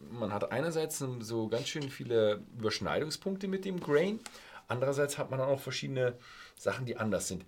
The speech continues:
Was ich jetzt hier hab, ist, ähm, auch eine Zitrusfruchtigkeit. Wobei ich ein bisschen vorbelastet sind, bin von dem, was du im Englischen hinten vorgelesen hast.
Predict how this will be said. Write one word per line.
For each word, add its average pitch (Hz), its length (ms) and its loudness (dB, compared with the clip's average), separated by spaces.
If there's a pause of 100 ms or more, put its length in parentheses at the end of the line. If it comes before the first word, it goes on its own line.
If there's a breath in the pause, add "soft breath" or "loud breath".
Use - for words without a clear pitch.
(260 loud breath)
Was 92 240 -2
ich 143 160 -6
jetzt 180 160 -6
hier 147 220 -2
hab, 147 280 -4
ist, 123 340 -4 (200)
ähm, 104 460 2
auch - 260 2
eine 127 100 -6
Zitrusfruchtigkeit. 190 1200 -4 (600 loud breath)
Wobei 110 180 8
ich 147 60 4
ein 147 80 0
bisschen 139 200 -2
vorbelastet 139 540 4
sind, 131 320 -4
bin 131 180 -4
von 123 240 0
dem, 117 160 0
was 120 120 0
du - 80 -4
im 113 60 -6
Englischen 117 340 -2
hinten 113 180 -4
vorgelesen 90 540 0
hast. 135 180 0